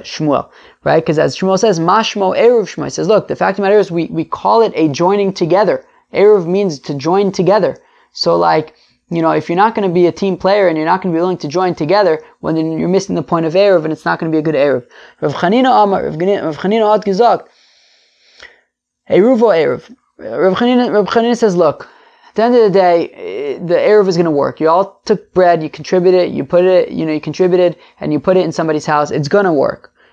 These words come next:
El Shenikra Me'anshe Vardina, but you're gonna be called like the people of Vardina, that they were very, uh, you know, very, you know, makpid on things like this, and, like, nobody else taking their stuff, or nobody else, like, touching their stuff."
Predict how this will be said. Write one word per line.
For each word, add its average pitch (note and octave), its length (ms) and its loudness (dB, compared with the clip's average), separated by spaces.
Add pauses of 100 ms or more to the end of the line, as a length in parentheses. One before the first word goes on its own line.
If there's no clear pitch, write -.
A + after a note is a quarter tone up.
(120)
El D3+ 140 0
Shenikra A3 360 0
Me'anshe F#3+ 360 0
Vardina, E3 480 2
but E3 180 2
you're D#3 140 -2
gonna E3 160 -4
be F#3+ 160 -2
called G3 280 0
like E3 120 -2
the D3+ 80 -4
people F#3 280 -4
of D#3 100 -2
Vardina, D#3+ 460 -2
that D3 140 -4
they - 80 -4
were D3+ 120 -4
very, F#3 440 2 (300)
uh, D3+ 440 0
you C#3+ 140 -4
know, C3+ 280 -2 (360)
very, - 800 -8 (400)
you C#3+ 160 -8
know, - 160 -10
makpid D3+ 560 -4
on B2+ 120 -6
things D3 240 -4
like C3 160 -4
this, C3+ 240 -2
and, C3 100 -8
like, B2 140 -8
nobody C#3 340 -2
else C3 180 -4
taking C3 300 -8
their B2 80 -6
stuff, - 380 -8 (1500)
or C3 100 -4
nobody C#3 240 0
else, B2+ 140 0
like, A#2 160 -8
touching C#3 320 -8
their B2 100 -6
stuff." C3 280 -4